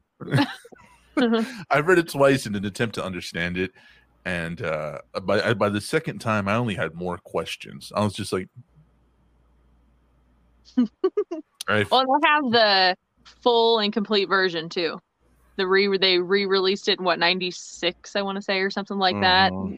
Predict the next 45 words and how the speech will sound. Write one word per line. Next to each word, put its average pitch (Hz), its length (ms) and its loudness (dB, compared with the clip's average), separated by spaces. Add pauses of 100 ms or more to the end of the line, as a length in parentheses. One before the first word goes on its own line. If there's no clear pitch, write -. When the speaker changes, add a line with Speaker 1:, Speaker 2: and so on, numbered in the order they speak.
Speaker 1:
And 185 140 2
Speaker 2:
Yeah. 185 80 4
Speaker 1:
it's - 160 -6 (140)
completed 185 420 4
with 190 160 2
the - 160 4
extra 185 380 0 (140)
four 185 320 2
hundred 190 260 0
and 185 100 -6
some 180 160 2
odd 175 160 2
pages 180 300 -2
that 196 120 2
got 185 220 2
cut. 196 320 0 (580)
And, 175 360 0
uh, 160 320 0 (180)
so - 480 -10 (760)
I'm 381 140 4
excited. 330 380 4 (160)
I, 233 100 4
I 277 180 6
really 330 220 6
like 302 160 4
it 269 100 -2
so 277 120 2
far, 247 400 4
uh, 196 140 4
but 220 200 2
I'm, 202 320 2
I'm 180 240 0
a 156 80 -6
complete 170 480 -4
sucker 165 400 -2
for 170 280 -2
Stephen 165 320 -2
King. 175 260 -2
I 175 160 2
will 165 240 0 (100)
never 95 220 4
Speaker 3:
Yeah. 92 240 2 (340)
Speaker 1:
apologize 175 560 4
for 180 220 0
it. 180 120 2